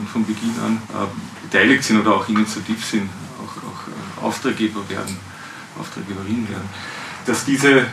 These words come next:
Modelle wahrscheinlich wichtiger werden sollten. Warum we-, sollten sie wichtiger werden? Weil das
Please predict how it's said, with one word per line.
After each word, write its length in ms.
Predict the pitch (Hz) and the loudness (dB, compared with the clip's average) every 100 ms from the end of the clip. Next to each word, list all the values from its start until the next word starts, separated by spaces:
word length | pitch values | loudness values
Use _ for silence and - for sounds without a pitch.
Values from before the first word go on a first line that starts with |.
| - 120 | -4 0
Modelle 460 | 117 113 123 131 | 4 6 8 8
wahrscheinlich 400 | 127 117 113 120 - - - - | 6 4 2 2 -2 -8 -10 -6
wichtiger 400 | 131 - 135 110 | -4 4 6 6
werden 220 | 95 104 | 4 2
sollten. 540 | 98 107 107 107 110 - - - - | 2 4 4 4 0 0 -8 -12 -8
Warum 260 | 104 120 120 | 0 4 4
we-, 120 | 120 | 4
sollten 360 | 117 120 143 117 | 2 2 2 0
sie 100 | 117 | 0
wichtiger 340 | 131 143 127 | 2 4 6
werden? 180 | 120 117 | 8 6
Weil 220 | 113 - - - | 4 2 -4 -2
das 300 | 117 - | 0 0